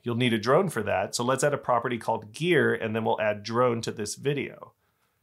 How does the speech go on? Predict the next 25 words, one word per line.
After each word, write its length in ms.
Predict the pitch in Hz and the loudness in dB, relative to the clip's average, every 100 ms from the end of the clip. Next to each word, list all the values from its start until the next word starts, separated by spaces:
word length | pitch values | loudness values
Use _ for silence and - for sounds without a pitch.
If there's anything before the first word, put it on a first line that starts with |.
| _ _ | _ _
You 160 | 156 147 | 4 6
could 120 | 156 | 8
also 380 | 139 135 139 - | 8 6 4 2
add, 400 | 117 113 113 107 | 0 0 -2 -2
say, 420 | - 120 110 110 | 0 2 2 2
locations. 840 | 110 110 - 156 156 110 76 95 110 | 2 0 2 0 0 -2 -6 -10 -2
Maybe 240 | 117 123 | 2 4
one 160 | 123 127 | 4 2
of 100 | 120 | 0
your 100 | 113 | 0
drone 280 | 113 139 | 2 2
hacks 280 | 131 113 110 | 0 -2 -2
is 120 | 113 | -4
gonna 160 | 107 113 | -2 -2
be 160 | 110 110 | 0 -2
in 80 | |
the 80 | 101 | -2
forest, 760 | - - 208 165 113 110 - - | -6 0 4 4 4 2 -4 -4
so 80 | 123 | 0
you 200 | 113 - | 0 2
add 300 | 110 107 101 | 2 2 0
forest 580 | - 170 123 104 - - | -4 0 0 0 -2 -6
to 80 | 107 | -8
the 120 | 107 | -8
video. 440 | 104 95 - 50 | -8 -8 -12 -14